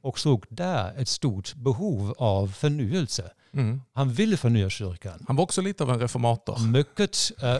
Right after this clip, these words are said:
Speaker 1: men han ville göra det inom kyrkan och inte
Speaker 2: Ja.
Speaker 1: bryta u-, sig ut ur kyrkan.
Speaker 2: Ja. Du, eh, eh, så femhundra års historia av jesuiter. Och när man då tänker på en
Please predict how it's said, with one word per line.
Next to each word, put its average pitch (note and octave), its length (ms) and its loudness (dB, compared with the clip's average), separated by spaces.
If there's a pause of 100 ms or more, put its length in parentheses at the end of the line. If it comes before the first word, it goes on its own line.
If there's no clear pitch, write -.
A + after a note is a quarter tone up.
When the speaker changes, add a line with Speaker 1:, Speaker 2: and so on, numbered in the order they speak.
Speaker 1:
men C#3+ 240 0
han D3+ 100 2
ville D3 160 2
göra C3 180 2
det B2+ 140 0 (260)
inom D3+ 280 2
kyrkan G2 400 -2
och G2+ 60 -2
inte A#2+ 140 0
Speaker 2:
Ja. G#2+ 80 2
Speaker 1:
bryta B2 280 2
u-, - 200 -12 (240)
sig C3 280 -4
ut B2+ 240 0
ur A2 60 -4
kyrkan. F#2 480 -8
Speaker 2:
Ja. G2 200 -6 (1040)
Du, C#3 320 6
eh, B2+ 460 2
eh, B2 480 0 (1120)
så - 320 2 (260)
femhundra B2 920 2
års A2 260 -2
historia A2 440 -2
av G#2 160 -4
jesuiter. C#3 680 -4 (280)
Och - 200 -6
när A#2+ 80 2
man C3 140 2
då D#3 80 2
tänker C#3+ 440 -2
på - 140 -4
en A2 120 -2